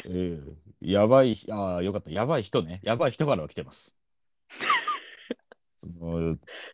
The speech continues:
Speaker 1: ね、ちんちん電車の大きなは別におかしくないんですけどね。
Speaker 2: うん。
Speaker 1: やばくないんですけど。
Speaker 2: うん。うん。
Speaker 1: これ送ってきたやつがやばいというのはもう間違いないです。
Speaker 2: <laughs>
Speaker 1: ちょっと読むかどうか迷ったんですけどね。内容はまともだったんで。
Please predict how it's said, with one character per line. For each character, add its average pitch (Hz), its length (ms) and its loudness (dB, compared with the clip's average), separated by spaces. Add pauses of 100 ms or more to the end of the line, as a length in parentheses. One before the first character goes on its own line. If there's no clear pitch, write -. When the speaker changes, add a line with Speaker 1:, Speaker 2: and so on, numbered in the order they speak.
(180)
Speaker 1:
ね、 101 280 6 (320)
ち 131 120 2
ん 135 40 2
ち 147 120 2
ん - 20 2
電 156 180 4
車 147 120 2
の 120 100 4
大 110 80 4
き 135 140 2
な 131 80 10
は 117 60 8
別 90 200 2
に 85 320 0
お 87 60 -6
か 85 100 -4
し - 80 -8
く - 60 -6
な 78 100 -2
い 71 60 -6
ん - 20 -12
で - 60 -20
す - 80 -20
け 101 60 0
ど 131 40 2
ね。 160 60 2
Speaker 2:
う - 20 2
ん。 - 20 2
Speaker 1:
や 95 80 8
ば 87 100 4
く 80 80 -2
な 80 100 0
い 76 40 -4
ん 73 40 -6
で 71 40 -10
す - 120 -16
け - 80 -8
ど。 101 60 -2
Speaker 2:
う - 20 -2
ん。 - 120 -8 (420)
う 98 80 -4
ん。 - 20 0
Speaker 1:
こ 117 80 6
れ 135 60 10
送 135 120 6
っ - 40 -20
て 156 100 2
き - 40 -4
た 151 80 8
や 139 60 8
つ 139 100 0
が 147 80 6
や 107 140 8
ば 104 120 4
い 87 80 0
と 85 60 -4
い - 20 0
う - 20 0
の 120 80 -2
は 92 60 -2
も 78 100 -6
う 71 40 -10
間 73 80 -10
違 78 180 -12
い 69 40 -16
な 69 60 -16
い 71 60 -16
で - 40 -20
す。 - 220 -18 (160)
Speaker 2:
<laughs> - 160 -2
Speaker 1:
ち - 60 10
ょ - 20 10
っ - 20 0 (1600)
と - 80 -16
読 107 180 10
む 123 80 8
か 90 100 6
ど 80 60 -2
う 78 40 -2
か 76 140 -2 (120)
迷 104 160 6
っ - 20 6
た 90 140 -2
ん 71 40 -6
で 73 60 -12
す - 80 -14
け - 60 -10
ど 78 60 -10
ね。 98 220 -6 (100)
内 110 200 8
容 117 100 12
は 113 60 10
ま 107 140 4
と 101 80 2
も 95 80 2
だ 98 60 2
っ 90 40 0
た - 120 -14
ん - 60 -14
で。 - 140 -20